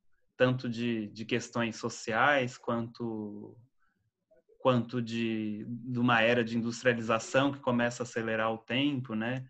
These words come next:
é, das discussões sobre a, a ideia de inconsciente, então a, a, a coexistência de diferentes tempos ao mesmo tempo, né? E isso influencia a dramaturgia, é, de forma que gera uma crise, né?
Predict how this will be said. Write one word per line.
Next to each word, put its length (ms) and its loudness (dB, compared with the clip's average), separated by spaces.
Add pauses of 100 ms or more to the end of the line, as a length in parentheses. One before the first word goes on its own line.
(480)
é, 480 -4 (440)
das 180 0
discussões 500 -2
sobre 240 -2
a, 480 -2
a 60 2
ideia 280 2
de 120 -2
inconsciente, 1000 2
então 360 -4
a, 220 -4 (100)
a, 420 -8 (300)
a 40 0
coexistência 920 0
de 160 -6
diferentes 840 -4
tempos 420 2
ao 100 0
mesmo 300 -2
tempo, 460 -4
né? 180 -8 (360)
E 100 0
isso 160 -2
influencia 540 4
a 40 6
dramaturgia, 1000 2 (420)
é, 460 0 (540)
de 140 -2
forma 380 6
que 200 -2
gera 280 4
uma 160 4
crise, 460 0
né? 220 -4